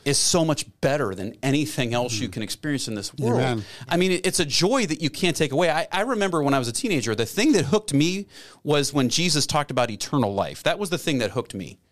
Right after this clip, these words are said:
Speaker 2: Mm-hmm.
Speaker 1: That was when I went, "Oh, oh my gosh, I could live forever." Now, this was my puny little understanding, was that living forever was just living forever. The eternal life was just, you know, life eternal. You know, I didn't understand that it's now. That it's not just longevity of life, it's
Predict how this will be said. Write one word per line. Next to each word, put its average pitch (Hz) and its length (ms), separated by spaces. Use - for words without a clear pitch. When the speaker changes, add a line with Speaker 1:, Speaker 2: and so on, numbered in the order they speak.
Speaker 2:
Mm-hmm. 110 340
Speaker 1:
That 165 160
was 170 160
when 147 140
I 143 100
went, 135 220
"Oh, 180 240
oh 180 100
my 170 80
gosh, 156 240
I 123 60
could 117 120
live 123 240
forever." 120 440
Now, 113 220
this 180 160
was 175 100
my 143 160
puny 175 320
little 139 240
understanding, 131 480
was 110 140
that 113 120
living 127 300
forever 120 420
was 101 140
just - 240
living 107 180
forever. 113 300
The 87 60
eternal 107 340
life 117 240
was 95 160
just, - 260
you 110 80
know, 101 160
life 117 260
eternal. 107 440
You 110 80
know, 101 140
I 135 120
didn't 139 140
understand 123 280
that 107 80
it's - 140
now. 104 400
That 139 100
it's 143 140
not 160 180
just 135 220
longevity 127 800
of 92 160
life, 92 500
it's - 320